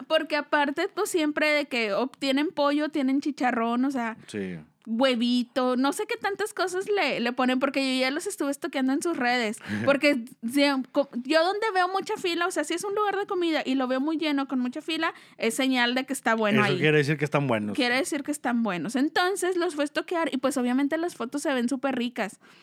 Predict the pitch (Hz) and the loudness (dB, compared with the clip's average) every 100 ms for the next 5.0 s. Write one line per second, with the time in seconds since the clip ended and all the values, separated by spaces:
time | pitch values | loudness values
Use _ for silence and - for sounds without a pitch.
0 | - - - 247 247 208 190 302 359 381 | -20 -14 -4 0 2 2 -2 -8 -10 -10
1 | - - 269 254 247 277 - 277 262 277 | -14 0 2 4 4 2 2 0 2 2
2 | 277 269 285 285 311 311 330 370 339 330 | 2 2 2 2 2 2 4 4 2 0
3 | 440 381 311 320 349 370 320 294 311 330 | 0 2 4 2 0 0 2 4 2 0
4 | 294 359 359 277 294 254 254 269 254 - | 2 2 2 0 2 2 4 4 2 -2